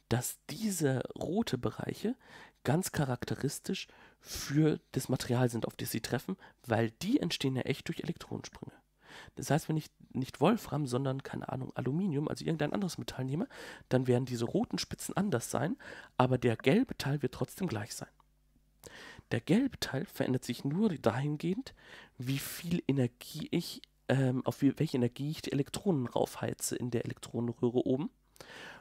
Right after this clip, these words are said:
weil, wenn ich mehr Energie habe, können sie auch beim Abbremsen mehr verlieren. Das bedeutet, diese Grenze hier wird verschoben durch die Spannung, weil es kann ja nicht mehr Energie entstehen,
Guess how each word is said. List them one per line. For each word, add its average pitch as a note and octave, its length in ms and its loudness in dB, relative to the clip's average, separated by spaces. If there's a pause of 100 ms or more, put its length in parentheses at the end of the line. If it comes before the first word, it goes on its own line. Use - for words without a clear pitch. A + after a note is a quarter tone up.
weil, B2 480 2 (420)
wenn C3+ 200 4
ich - 120 -2
mehr C3+ 220 6
Energie B2+ 420 0
habe, F3 280 2 (200)
können D#3 340 4
sie - 160 0
auch - 140 0
beim A#2 200 -2
Abbremsen C3 540 -4
mehr C3 160 0
verlieren. C3 400 -2 (680)
Das C3 240 0
bedeutet, - 640 0 (440)
diese E3+ 260 0
Grenze D3 520 0
hier A#2 320 -2
wird A#2 140 -4
verschoben B2 600 -2 (760)
durch B2 300 2
die A#2 260 -4 (320)
Spannung, - 720 -2 (1080)
weil D3 360 2
es - 140 -8
kann B2+ 200 -2
ja B2+ 80 -2
nicht B2+ 760 -4
mehr A#2+ 440 2
Energie A#2 480 -6
entstehen, - 600 -6